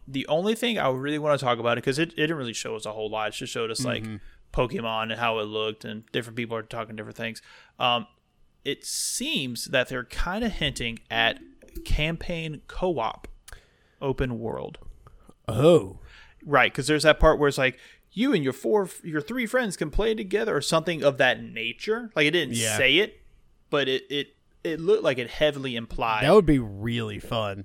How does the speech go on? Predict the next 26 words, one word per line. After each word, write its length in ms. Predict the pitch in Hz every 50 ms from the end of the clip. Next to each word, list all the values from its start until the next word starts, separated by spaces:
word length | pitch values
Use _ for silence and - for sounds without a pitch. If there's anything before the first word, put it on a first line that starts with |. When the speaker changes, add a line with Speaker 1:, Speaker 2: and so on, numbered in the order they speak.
| - -
Speaker 2:
Like 160 | 135 127 123
Speaker 1:
I 80 | 123 139
think 180 | - 151 135
that 100 | 107 101 101
would 40 | 107
be 40 | 107
really 200 | 107 107 107 107
cool, 200 | - - 110 104
too. 300 | - - 120 110 110 - _ _ _ _ _ _ _ _ _ _ _ _ _ _ _ _ - - - - - _ _ -
Speaker 2:
Oh, 160 | 123 127 123 - - - - - - - -
no, 240 | 123 120 120 117 110
ma'am. 180 | 110 113 110
Speaker 1:
Oh, 160 | - 113 131 - _ _ _ -
is 140 | 170 143 127
it 80 | 127 117
running 220 | 139 135 135 123 120
away? 240 | 110 117 113 - - _ _ - - - - - - - _ _
Speaker 2:
No. 260 | - 147 143 147 143 - _ _
Hey, 220 | - 147 165 156 - _ _ _
<clears throat> 160 | - - - -
um, 280 | 156 175 165 135 117 - _ -
Speaker 1:
Amy 240 | 160 175 170 160
Speaker 2:
recording 40 | 156
Speaker 1:
Junior. 360 | 143 147 170 170 151 123 110
Speaker 2:
the 60 | 104 120
podcast. 440 | 120 117 110 - 120 113 107 -